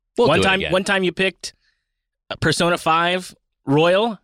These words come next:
Speaker 2: as a,
Speaker 1: And
Speaker 2: I think,
Speaker 1: thank
Speaker 2: a
Speaker 1: you for
Speaker 2: prank,
Speaker 1: that.
Speaker 2: a prank and a dare.
Speaker 1: And thank you for that.
Speaker 2: And thank you for it. And then this time you picked Shadow of the Colossus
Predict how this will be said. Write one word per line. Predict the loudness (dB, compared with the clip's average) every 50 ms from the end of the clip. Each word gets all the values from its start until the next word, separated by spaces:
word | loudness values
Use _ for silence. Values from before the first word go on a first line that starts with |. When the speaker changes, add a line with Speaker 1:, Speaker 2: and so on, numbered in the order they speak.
| _ _ _
Speaker 2:
as | -2 0 0 2
a, | 2
Speaker 1:
And | 2 2 2 0
Speaker 2:
I | 0
think, | 0 0 0
Speaker 1:
thank |
Speaker 2:
a | 0 0
Speaker 1:
you | 2
for | 2
Speaker 2:
prank, | 2 2 0
Speaker 1:
that. | 0 -2 -2
Speaker 2:
a | -2
prank | -2 -2 0 0 0 0 -2
and | -2 -4
a | -4
dare. | -2 -2 -2 -2 -2 0
Speaker 1:
And | -2 -2 -2
thank | -2 -2 -2 -2 -2 -4
you | -6 -8
for | -6 -6
that. | -4 -4 -4 -4 -4
Speaker 2:
And | -2 -2 0
thank | 0 0 -2 -2
you | -6 -8
for | -8 -8 -6 -6 -6
it. | -8 -10 -12 _ _ _ _ _ _ _ _ _ _ _ _
And | 0 0 2
then | 2 2 2
this | 0 0 -2 -2
time | -2 -2 -2 0 -2
you | -2 -2
picked | -2 -2 -4 -4 -4
Shadow | -4 -2 0 2 2 0
of | 0
the | -2
Colossus | -2 0 0 0 0 0 -2 -2 -2 -2 -2 -4